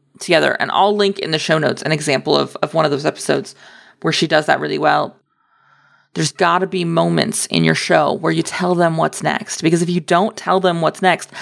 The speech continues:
they're never going to move out of this data collection, this learning chapter, and into the action. So look at how can you be moving them into action multiple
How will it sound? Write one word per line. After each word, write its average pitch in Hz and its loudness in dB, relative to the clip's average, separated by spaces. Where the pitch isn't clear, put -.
they're 165 2
never 160 0
going 160 0
to - -2
move 156 0
out 165 0
of 147 0
this 165 4
data 170 2
collection, 151 0
this 156 2
learning 170 0
chapter, - 0
and 160 2
into 151 2
the 139 0
action. - -2
So - -2
look 185 4
at 202 0
how 180 2
can 196 -4
you 190 2
be 190 4
moving 170 0
them 165 2
into 151 0
action 147 -2
multiple 156 0